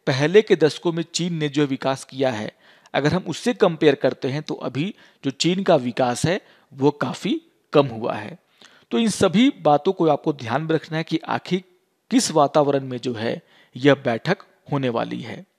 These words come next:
अब यहाँ पर जो संभावित नतीजे हैं उसको लेकर के चर्चा किया गया है कि आखिर यह जो बैठक होगी उसमें क्या संभावित नतीजे निकल करके आ सकते हैं। यहाँ पर यह कहा गया है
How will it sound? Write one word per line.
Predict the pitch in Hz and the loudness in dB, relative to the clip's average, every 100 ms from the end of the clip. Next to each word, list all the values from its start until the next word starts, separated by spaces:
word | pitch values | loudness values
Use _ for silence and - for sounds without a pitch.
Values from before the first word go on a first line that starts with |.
| _ _ _ _ _ _ _ _ - | _ _ _ _ _ _ _ _ 2
अब | 233 180 | 2 4
यहाँ | 175 185 226 | 4 4 4
पर | 233 | 2
जो | 185 262 - - | 2 -6 -6 -4
संभावित | - 170 139 170 247 160 | 2 2 4 0 0 -4
नतीजे | 139 156 135 135 | -4 -2 2 2
हैं | 120 - - | 2 -6 -6
उसको | 175 - | -2 4
लेकर | 185 139 139 | 6 6 4
के | - 202 | 0 -2
चर्चा | 131 - 143 | -2 -6 -10
किया | - 117 104 | -8 -8 -6
गया | - | -8
है | - 95 - _ _ _ - | -8 -12 -18 _ _ _ -8
कि | |
आखिर | 175 - 123 180 202 381 _ _ _ _ _ _ _ _ 151 | -2 -2 0 2 2 0 _ _ _ _ _ _ _ _ 2
यह | 165 | 4
जो | 175 | 6
बैठक | 143 147 196 - | 6 4 2 -4
होगी | - 170 143 127 - | 4 4 4 -2 -4
उसमें | 160 - 139 143 - _ _ _ - | -8 -8 -6 -6 -8 _ _ _ 0
क्या | 156 165 | 4 4
संभावित | 202 - 143 127 120 127 175 - | 2 -4 -6 -4 -2 -2 -4 -6
नतीजे | 127 135 123 147 | -6 -4 0 -2
निकल | 123 127 | -2 -8
करके | 120 123 - 165 | -6 -8 -4 -4
आ | - | -4
सकते | 127 117 - 139 | -8 -10 -10 -14
हैं। | 117 - - _ _ _ | -12 -18 -20 _ _ _
यहाँ | 135 135 143 | -2 0 0
पर | 135 | -2
यह | 120 160 | 0 0
कहा | 151 143 | 0 -2
गया | 147 151 | 0 0
है | 139 156 | 2 -2